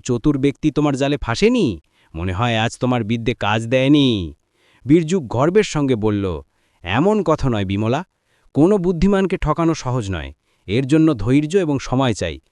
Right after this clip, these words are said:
আমাকে এক মাসের সময় দাও, এক মাস পর আমি তোমাকে দেখাব।" পরের দিন থেকে বীরজু এক নতুন যোজনা তৈরি করল। সে সকাল সকাল স্নান করে ফলের ঝুড়ি নিয়ে শ্রীকান্ত পূজারীর কাছে পৌঁছে যেত। সে খুব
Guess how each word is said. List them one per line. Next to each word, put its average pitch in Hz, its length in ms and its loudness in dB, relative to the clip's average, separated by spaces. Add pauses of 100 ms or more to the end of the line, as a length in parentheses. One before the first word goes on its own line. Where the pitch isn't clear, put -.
(200)
আমাকে 117 240 -2
এক 135 200 -2
মাসের 143 320 -4
সময় 151 200 0
দাও, 185 180 0 (380)
এক 123 220 -4
মাস 170 200 -2
পর 165 240 0
আমি 139 140 2
তোমাকে 117 280 -2
দেখাব।" 85 320 -8 (800)
পরের 196 260 0
দিন 233 180 0
থেকে 185 320 -2 (460)
বীরজু 165 380 0
এক 185 160 2
নতুন 147 380 2
যোজনা 135 360 0
তৈরি 101 280 -2
করল। 80 260 -6 (680)
সে 196 160 -2
সকাল 208 340 0
সকাল 190 320 -2
স্নান 160 340 0
করে 185 260 0 (360)
ফলের 185 340 2
ঝুড়ি 165 280 -4
নিয়ে 208 200 0
শ্রীকান্ত 165 520 -4
পূজারীর 147 460 -2
কাছে 143 240 -4
পৌঁছে 139 340 0
যেত। 82 220 -10 (600)
সে 180 120 -2
খুব 185 240 0